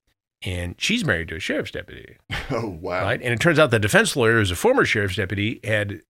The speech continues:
Speaker 1: a kid in her class. N-, no improper activity alleged in that case. But this kid would come over, and now apparently, <clears throat> according to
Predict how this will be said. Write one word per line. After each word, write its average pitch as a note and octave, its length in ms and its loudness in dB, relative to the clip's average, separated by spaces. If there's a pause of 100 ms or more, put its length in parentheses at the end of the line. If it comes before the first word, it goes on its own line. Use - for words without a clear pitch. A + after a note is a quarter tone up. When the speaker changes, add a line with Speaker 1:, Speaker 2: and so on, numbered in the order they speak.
(200)
Speaker 1:
a G#2+ 180 -4 (320)
kid G#2 240 0
in A2+ 180 -6
her F#2 140 -4
class. - 460 -10 (360)
N-, A#2 200 -10
no A2 460 -4 (100)
improper F2+ 640 -6 (220)
activity D#2+ 420 -6
alleged F#2 360 -8
in - 60 -14
that A2 160 -10
case. - 280 -16 (420)
But - 160 -2
this C#3 140 2
kid D3 180 2
would B2 100 0
come A2 140 0
over, A2 140 0
and A#2+ 200 0
now G3 300 8
apparently, G#2+ 640 0 (400)
<clears throat> - 400 -20
according G#2+ 840 2
to F2+ 240 -2